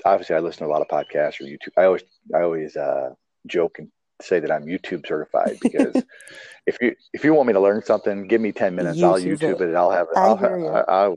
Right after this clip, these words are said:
Speaker 1: have it figured out.
Speaker 2: <laughs>
Speaker 1: I'm YouTube certified. So, as a matter of fact, so much to where our dryer broke about, uh, two months ago, and I could have spent whatever, you know, a thousand dollars on a new washer and dryer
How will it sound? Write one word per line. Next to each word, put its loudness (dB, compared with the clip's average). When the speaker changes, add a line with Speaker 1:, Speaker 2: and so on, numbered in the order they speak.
Speaker 1:
have 0
it 2
figured 2
out. 2
Speaker 2:
<laughs> -
Speaker 1:
I'm -4
YouTube -8
certified. -4
So, -4
as -2
a -4
matter 0
of -4
fact, -2
so 0
much 0
to -2
where 0
our -2
dryer 0
broke -10
about, -2
uh, 2
two -12
months -14
ago, -6
and -6
I 0
could -2
have -4
spent -2
whatever, -4
you -10
know, -4
a -8
thousand -2
dollars -4
on -14
a -14
new -12
washer -4
and -14
dryer -8